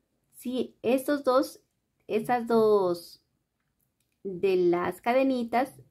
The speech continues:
van a quedar por delante. Los cruzo los dos revés por atrás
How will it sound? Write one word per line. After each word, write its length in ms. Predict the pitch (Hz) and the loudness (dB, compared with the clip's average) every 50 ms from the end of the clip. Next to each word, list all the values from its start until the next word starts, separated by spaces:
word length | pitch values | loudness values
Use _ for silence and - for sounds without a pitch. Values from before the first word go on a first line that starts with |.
| _ _ | _ _
van 180 | - 202 202 208 | -4 -2 -2 -2
a 100 | 208 214 | -2 -4
quedar 360 | - 202 - 180 190 175 - | -4 -6 -6 -6 -8 -8 -6
por 160 | - 196 - | -6 -6 -4
delante. 600 | 175 170 165 - - - 156 - _ _ _ _ _ _ _ _ _ _ _ _ _ _ - | -2 -2 -2 -2 -4 -6 -12 -14 _ _ _ _ _ _ _ _ _ _ _ _ _ _ -14
Los 140 | 180 - - | -14 -14 -16
cruzo 440 | - - 214 233 240 240 - 254 | -10 -4 -2 -2 0 0 -2 -2
los 280 | 247 247 233 214 208 - | 0 2 2 0 0 0
dos 360 | 208 196 202 226 220 - - _ | -2 -2 -2 -2 -4 -8 -16 _
revés 480 | - - 226 233 220 208 202 214 226 - | -14 -8 -2 0 0 2 0 0 -2 -4
por 180 | - 233 247 | -6 -4 -4
atrás 720 | 262 262 262 233 233 214 220 277 359 - - - - _ | -4 -4 -4 -6 -4 -2 -2 -2 -4 -4 -8 -20 -20 _